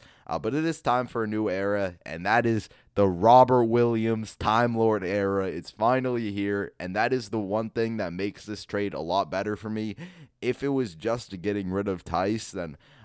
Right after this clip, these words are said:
I would be kinda mad about it. But because of how good, uh, Robert Williams has been playing recently, I'm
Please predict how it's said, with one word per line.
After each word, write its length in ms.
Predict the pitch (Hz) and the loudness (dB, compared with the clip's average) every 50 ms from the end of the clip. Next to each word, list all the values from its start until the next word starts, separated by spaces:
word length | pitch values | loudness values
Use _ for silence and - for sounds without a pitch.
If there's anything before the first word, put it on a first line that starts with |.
| - - | -8 -4
I 80 | 87 90 | -4 -4
would 340 | 90 92 98 98 92 80 - | -2 -4 -6 -8 -8 -12 -12
be 140 | 101 95 | -14 -12
kinda 300 | - - - 101 98 92 | -12 -8 -6 -6 -6 -4
mad 240 | 80 78 80 92 101 | -6 -4 -4 -4 -4
about 320 | 104 92 107 104 107 107 113 | -4 -2 -2 0 0 0 -2
it. 180 | 113 110 - _ _ _ _ - | -4 -4 -6 _ _ _ _ -12
But 100 | 104 101 | -10 -10
because 340 | 107 - 117 120 135 139 | -8 -4 -2 -2 -2 -4
of 120 | 147 117 98 | -6 -10 -10
how 380 | 85 95 95 113 120 117 92 - _ | -6 -2 0 0 0 0 -4 -10 _
good, 340 | - 98 95 98 95 87 - _ _ _ _ _ | -6 -4 -4 -4 -6 -8 -12 _ _ _ _ _
uh, 200 | - 80 78 85 85 | -6 -4 -4 -4 -2
Robert 300 | 85 90 95 101 98 98 | -2 -2 -2 0 -2 -2
Williams 480 | 92 90 92 95 101 104 104 95 92 | -2 -2 -2 -2 -2 -2 -2 -4 -4
has 160 | 104 107 98 - | -6 -6 -6 -6
been 160 | 110 98 - | -6 -8 -6
playing 300 | - 95 98 104 104 104 | -4 -4 -4 -2 -4 -6
recently, 640 | 104 107 104 - - 110 110 107 110 107 110 113 110 - _ _ _ | -8 -8 -8 -10 -10 -10 -8 -6 -6 -4 -6 -8 -10 -14 _ _ _
I'm 380 | - 98 104 107 107 104 95 | -6 -4 -4 -2 -2 -4 -6